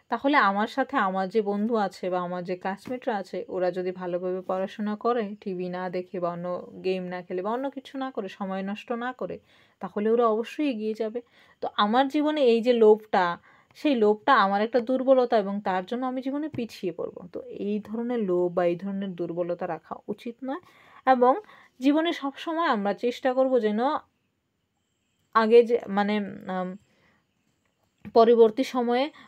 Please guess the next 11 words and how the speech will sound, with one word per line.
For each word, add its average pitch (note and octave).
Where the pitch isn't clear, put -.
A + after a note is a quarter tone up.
বা A#3+
জীবনে A#3+
এগিয়ে C4
যাওয়ার B3
আমরা B3
চেষ্টা A#3+
করব। C4+
যে G#3+
এখানে A#3+
বলছে A3+
যে, D4+